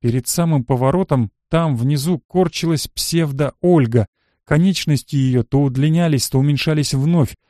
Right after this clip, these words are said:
Лицо растекалось, словно восковой слепок под лучами жаркого дня.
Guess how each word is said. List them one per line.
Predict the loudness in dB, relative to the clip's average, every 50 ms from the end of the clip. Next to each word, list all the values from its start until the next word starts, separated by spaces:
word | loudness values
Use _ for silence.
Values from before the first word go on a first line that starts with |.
| _ _ -2
Лицо | 0 2 2 2 0 0 0 0 2
растекалось, | 2 0 0 -2 -2 -4 -4 -2 0 0 0 0 0 0
словно | -2 -2 0 0 0 0 0
восковой | 0 0 -2 -2 0 0 2 2 2
слепок | 0 0 0 0 0 0 -2 -4 -6
под | -6 -6 -4
лучами | -4 -2 -2 0 0 0 2 0
жаркого | 0 0 0 0 -2 -2 -4 -4 -4
дня. | -2 0 0 2 2 2